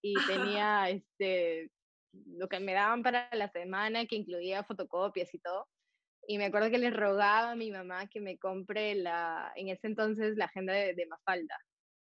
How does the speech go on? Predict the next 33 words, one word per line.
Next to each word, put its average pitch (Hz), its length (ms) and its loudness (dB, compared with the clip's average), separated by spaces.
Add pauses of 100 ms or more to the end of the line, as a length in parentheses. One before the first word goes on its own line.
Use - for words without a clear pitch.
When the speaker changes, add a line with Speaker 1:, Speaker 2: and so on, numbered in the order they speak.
(140)
Speaker 2:
Oh. 220 440 -2
Speaker 1:
Y 190 340 4
ahí 214 400 4
hacía 233 440 4
todos 226 240 0
mis 233 140 -4
garabatos 196 580 0
y 220 60 -10
mis 185 160 -12 (420)
planes 202 720 -4
y, 170 200 -8
y 185 100 -4
me 185 60 -2
encantaba, 208 760 4
pero 185 160 -2
era 185 200 -2
como 214 240 -4 (100)
que 160 360 -12 (160)
yo 214 200 -2
sabía 247 580 4
que 180 140 -6
había 214 300 -2
un 214 100 -4
mundo 214 300 -4
maravilloso 180 560 -6
de 185 100 -2
planes 185 480 -6
que 175 100 -8
yo 180 120 -4
no 196 80 -6
podía 180 300 -2
pagar. 180 380 0 (220)
<laughs> - 320 -2